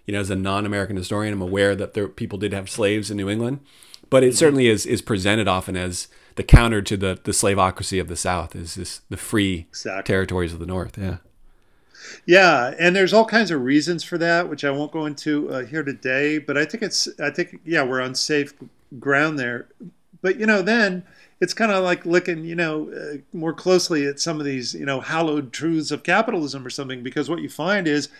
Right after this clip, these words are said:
Speaker 2: uh, for example, where, well, and I'll, I'll put it in the form of a question to you, Josh. Where do you suppose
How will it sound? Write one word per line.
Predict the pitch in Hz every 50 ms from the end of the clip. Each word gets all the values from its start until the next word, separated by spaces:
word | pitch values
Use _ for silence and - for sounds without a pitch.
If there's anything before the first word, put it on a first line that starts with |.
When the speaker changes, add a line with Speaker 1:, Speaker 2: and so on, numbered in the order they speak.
| - - - _ _ _ _ -
Speaker 2:
uh, | - 147 151 156 175
for | - - 156
example, | 143 123 117 143 147 143 147 143 151 180 185 180 170
where, | 156 180 180 180 165
well, | 151 160 151 160 196
and | 202 170
I'll, | 156 165 170
I'll | 175 190 175 160
put | 139 - - 135
it | 151
in | 160
the | 170 160
form | - - 165 170 185 175
of | 180
a | 180
question | - 180 190 185 - 202 165 139
to | - 147
you, | 131 120
Josh. | 117 123 127 135 147 151 147 - -
Where | 139 139 156 170 180 185
do | 180
you | 185 190 190
suppose | 165 - - 165 - 156 170 175 175 170 147 135 131 123 117 -